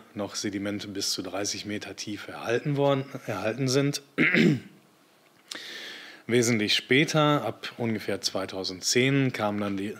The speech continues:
Geophysik dazu, die auch mit verschiedenen Methoden den, äh, Unterbau, ähm, des Höhlendachs erforscht und auch Rückschlüsse bietet auf verschiedene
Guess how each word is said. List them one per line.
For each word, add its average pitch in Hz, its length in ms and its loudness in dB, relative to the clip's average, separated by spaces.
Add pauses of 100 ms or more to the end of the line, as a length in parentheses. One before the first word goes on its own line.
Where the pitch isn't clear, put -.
(180)
Geophysik 107 680 -2
dazu, 131 460 4
die 107 140 0
auch 98 140 -2
mit 101 180 -4
verschiedenen 104 520 0
Methoden 101 540 0 (580)
den, 98 380 -2
äh, 92 40 -8 (280)
Unterbau, 117 800 4 (240)
ähm, 98 500 -4
des 101 240 0
Höhlendachs 107 640 2
erforscht 139 720 0
und 107 480 -4
auch 110 420 0
Rückschlüsse 107 540 0
bietet 101 400 -4
auf 104 400 -4 (600)
verschiedene 107 760 0